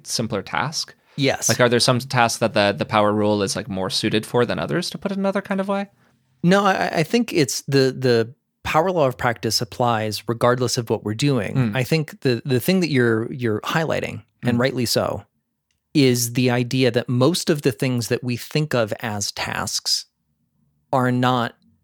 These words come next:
Speaker 2: individual isolated tasks. They're bundles of,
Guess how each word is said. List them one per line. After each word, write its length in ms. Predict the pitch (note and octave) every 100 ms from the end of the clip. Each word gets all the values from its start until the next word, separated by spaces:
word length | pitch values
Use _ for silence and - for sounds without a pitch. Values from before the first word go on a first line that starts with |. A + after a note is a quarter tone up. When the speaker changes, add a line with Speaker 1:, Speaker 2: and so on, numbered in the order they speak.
| _ _ _ _ _ -
Speaker 2:
individual 800 | C3 C3+ B2 A2+ A#2+ B2+ A2+ G#2
isolated 580 | A2 A#2 - C3+ C#3+ D3+
tasks. 640 | - D3+ F#3 - - - - _
They're 200 | C#3 A#2 A2 _ -
bundles 580 | C3 C#3 C#3 A#2+ A2+ -
of, 520 | - A2 G#2 G#2 -